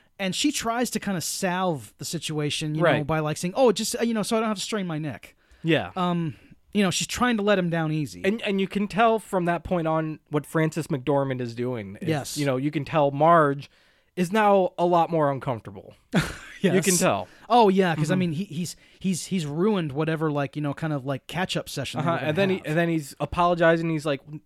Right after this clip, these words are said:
Speaker 2: "I, I didn't mean that to come off that way. You know,
Speaker 1: Uh-huh.
Speaker 2: my wife was sick and she died."
Speaker 1: Yeah.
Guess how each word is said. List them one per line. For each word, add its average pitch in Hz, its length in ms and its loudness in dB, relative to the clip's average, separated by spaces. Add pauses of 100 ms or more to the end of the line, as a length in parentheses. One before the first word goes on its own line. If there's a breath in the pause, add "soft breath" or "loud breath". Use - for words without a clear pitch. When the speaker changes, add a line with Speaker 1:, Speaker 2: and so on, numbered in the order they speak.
(160)
Speaker 2:
"I, 165 200 -6
I 156 140 -2
didn't 170 240 2
mean 175 240 2
that 165 320 -2
to 160 220 -2 (180)
come 175 220 0
off 180 220 4
that 185 200 6
way. 180 220 4
You 147 160 2
know, 156 100 4
Speaker 1:
Uh-huh. 156 60 -2 (320 loud breath)
Speaker 2:
my 143 100 0
wife 160 380 2
was 165 100 -4
sick 180 320 -2
and 139 160 -6
she - 80 -12
died." 135 560 0 (140)
Speaker 1:
Yeah. 160 380 -2